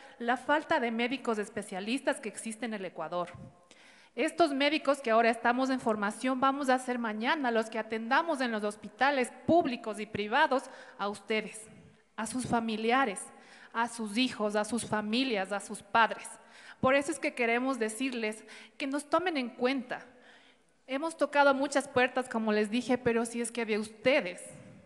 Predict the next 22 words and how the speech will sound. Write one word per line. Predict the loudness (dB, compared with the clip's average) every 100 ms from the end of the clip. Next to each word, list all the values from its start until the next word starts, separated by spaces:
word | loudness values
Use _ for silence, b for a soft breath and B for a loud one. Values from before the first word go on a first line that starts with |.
| -20 _ _ _ _ _
ustedes | -8 4 6 8
en | 4 0
sus | -2 2
manos | 6 6 4 0
tienen | -4 -4 -4
el | -8
poder. | -6 -4 -4 -4 -8 B B B
En | -4 -2
sus | 0 0
manos | 4 4 6 4 4
está, | 4 4 4
señor | 4 4 2 4
presidente, | 2 2 0 2 2 2 0 0 -4 -14 -20 -20 -20 _
¿sí? | -2 0 0 -4 B B B B _ -2
Cambiar | 0 2 4 4
la | 4 2
realidad | 2 2 2 4
de | 4
los | 2 0
médicos | 0 0 0 -2 -4
del | -6
Ecuador. | -6 -6 -2 -2